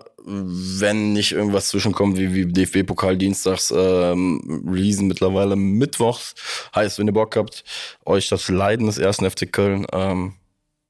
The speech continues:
ja, sag ich mal, wir analysieren es schon auf unsere Art und Weise, versuchen aber auch immer, äh, den, den, den, wirklich den, den Kurven-Touch und diese, sag ich mal, dieses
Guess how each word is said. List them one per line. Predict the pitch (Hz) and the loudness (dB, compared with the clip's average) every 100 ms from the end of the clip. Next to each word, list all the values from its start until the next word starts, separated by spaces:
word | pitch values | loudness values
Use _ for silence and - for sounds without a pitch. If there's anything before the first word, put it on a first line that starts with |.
| _ _ _ _ | _ _ _ _
ja, | 98 98 | 0 0
sag | 98 | 0
ich | 101 | 0
mal, | 110 98 - - - - _ _ _ | 2 0 -2 -16 -20 -20 _ _ _
wir | 101 107 | 0 2
analysieren | 117 113 110 135 147 | 2 2 2 2 0
es | - | -2
schon | - 147 185 | 0 0 0
auf | 107 147 | 0 0
unsere | 147 156 160 | 2 2 0
Art | 160 | 0
und | 139 | 0
Weise, | 127 127 117 | 2 0 0
versuchen | - 101 117 - 117 | -2 0 0 2 2
aber | 82 101 | 2 2
auch | 101 101 | 2 0
immer, | 110 113 104 - | 0 2 2 2
äh, | 101 98 | 2 0
den, | 98 98 98 95 - | 2 2 2 0 0
den, | 98 92 | 0 2
den, | 95 92 - | 2 0 -2
wirklich | 90 92 95 | -4 -4 -4
den, | - 95 90 | 0 0 2
den | 87 | 0
Kurven-Touch | - 110 104 104 95 - 104 - - | 2 2 2 0 -2 -2 -4 -2 -2
und | 98 | -2
diese, | 92 90 | -2 -2
sag | 92 98 | 0 0
ich | - | 0
mal, | |
dieses | 92 90 | -2 -2